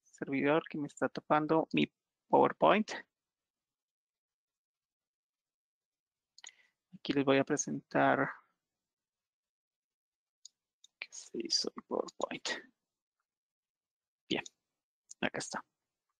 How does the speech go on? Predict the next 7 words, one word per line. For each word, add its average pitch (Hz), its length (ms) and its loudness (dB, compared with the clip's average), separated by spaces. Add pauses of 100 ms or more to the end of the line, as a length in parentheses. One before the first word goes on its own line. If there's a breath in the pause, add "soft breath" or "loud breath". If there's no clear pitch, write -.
(3250 loud breath)
Bien, - 240 2
si - 80 -6
tienen, 226 540 6
si 175 140 -12
tienen 196 240 6
preguntas 190 420 6
adicionales, 175 720 4